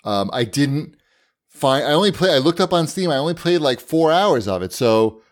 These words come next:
uh, I have a hard time really classifying this and saying, like, "This is one of my favorite games of twenty twenty," 'cause I only played, like, four hours of it. But we're,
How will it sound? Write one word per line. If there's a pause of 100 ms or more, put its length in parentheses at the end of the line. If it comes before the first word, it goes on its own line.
(380)
uh, (240)
I
have
a
hard
time
really
classifying
this
and
saying,
like,
"This
is
one
of
my
favorite
games
of
twenty
twenty,"
'cause (440)
I
only
played,
like,
four
hours
of
it. (800)
But (840)
we're,